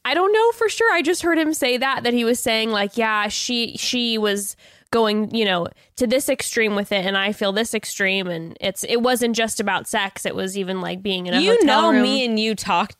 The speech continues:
Speaker 2: you know we said, I mean, we were totally talking about that. We're like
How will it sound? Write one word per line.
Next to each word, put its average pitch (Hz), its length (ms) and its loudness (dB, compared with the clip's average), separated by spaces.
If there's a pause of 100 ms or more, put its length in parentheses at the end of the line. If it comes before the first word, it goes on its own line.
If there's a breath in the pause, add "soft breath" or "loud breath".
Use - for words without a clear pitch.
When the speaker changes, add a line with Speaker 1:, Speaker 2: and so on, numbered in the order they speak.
Speaker 2:
you 240 260 -2
know 214 240 2
we 165 180 2
said, 185 380 -2
I 185 60 0
mean, 190 200 2
we 233 160 0
were 262 180 0
totally 359 440 2
talking 370 500 0
about 156 340 0
that. 113 380 0
We're 240 180 0
like 269 360 0